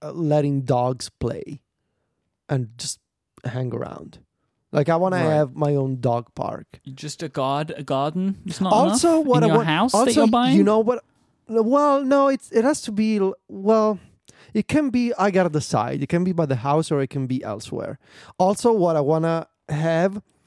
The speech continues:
Speaker 1: like, I don't have,
Speaker 2: <laughs>
Speaker 1: I didn't go to university, right? But I wanna end
Speaker 2: <laughs> I
Speaker 1: up
Speaker 2: wanna buy a degree.
Speaker 1: I wanna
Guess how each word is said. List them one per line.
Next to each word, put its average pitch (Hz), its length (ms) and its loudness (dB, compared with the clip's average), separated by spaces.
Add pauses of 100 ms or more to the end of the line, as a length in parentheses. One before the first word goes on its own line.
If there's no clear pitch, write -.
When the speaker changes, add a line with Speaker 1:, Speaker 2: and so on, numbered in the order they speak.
(180)
Speaker 1:
like, 165 280 0
I 170 100 2
don't 214 400 -2
have, 151 760 -2 (480)
Speaker 2:
<laughs> - 880 -4
Speaker 1:
I 160 80 6
didn't 214 280 2
go 208 100 2
to - 120 -6
university, 156 720 -2
right? 127 380 -2 (380)
But 156 280 2
I 170 140 2
wanna 202 420 0
end 175 260 -4
Speaker 2:
<laughs> - 40 0
I 175 60 4
Speaker 1:
up 170 160 4
Speaker 2:
wanna 196 100 0
buy 185 260 0
a 180 120 2
degree. 175 480 0
Speaker 1:
I 220 280 2
wanna 208 340 2